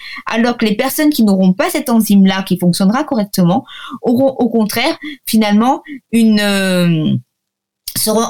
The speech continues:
un petit peu réfractaires au niveau de la consommation de café, n'aimeront pas le café, vous diront : « Ah, moi, je ne supporte pas le café, j'aime pas du tout ça. »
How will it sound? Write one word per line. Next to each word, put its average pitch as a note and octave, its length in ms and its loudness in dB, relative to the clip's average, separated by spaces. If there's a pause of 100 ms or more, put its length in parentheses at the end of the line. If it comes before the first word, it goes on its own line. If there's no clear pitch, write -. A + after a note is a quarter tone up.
un C4 80 -4
petit A#3 200 -4
peu D4 100 0
réfractaires C4 680 -2 (220)
au A#3 140 0
niveau B3 220 2
de B3 40 -2
la A3+ 80 0
consommation A#3 540 0
de A3 60 2
café, A3 300 -2
n'aimeront A3+ 360 2
pas D4 100 -2
le D4 80 -2
café, C#4+ 320 -2
vous A#3+ 140 2
diront : « A#3+ 280 2 (260)
Ah, A3+ 120 -2
moi, C4 160 4
je C4+ 80 -2
ne A#3 80 2
supporte A#3 360 -2
pas C4 80 -2
le B3 60 -6
café, A3 360 -2
j'aime G#3+ 180 0
pas C4 140 2
du A#3+ 140 0
tout A3+ 120 0
ça. » B3+ 260 -4